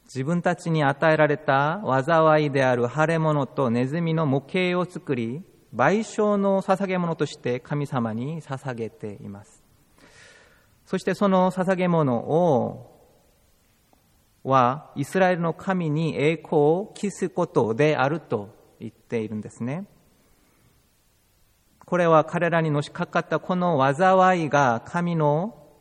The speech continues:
権威と力によるものであり、彼らに与えられた神の裁きであることを認めることであります。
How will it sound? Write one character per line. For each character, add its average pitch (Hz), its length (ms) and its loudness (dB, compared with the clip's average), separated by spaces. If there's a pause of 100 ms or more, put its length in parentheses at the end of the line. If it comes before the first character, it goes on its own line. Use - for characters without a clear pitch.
(760)
権 190 320 -2
威 175 40 -6
と 135 220 -2
力 185 420 0
に 170 220 -4
よ 127 100 -2
る 139 100 0
も 131 120 -2
の 123 120 -4
で 113 120 -6
あ 120 100 -2
り、 120 180 -6 (1300)
彼 151 280 -4
ら 143 120 2
に 139 140 -2
与 127 240 -2
え - 20 0
ら 135 120 -2
れ 123 100 -4
た 123 120 -6
神 165 260 -6
の 151 120 -4
裁 170 180 -8 (120)
き - 120 -8
で 180 100 -2
あ 180 80 0
る 180 80 -2
こ 196 160 -4
と 131 160 -2
を 113 320 -2
認 123 340 -6
め 190 160 -2
る 175 120 -4
こ 147 140 -4
と 110 200 -10
で 104 380 -16
あ 98 80 -16
り 98 140 -16
ま 92 140 -20
す。 - 140 -20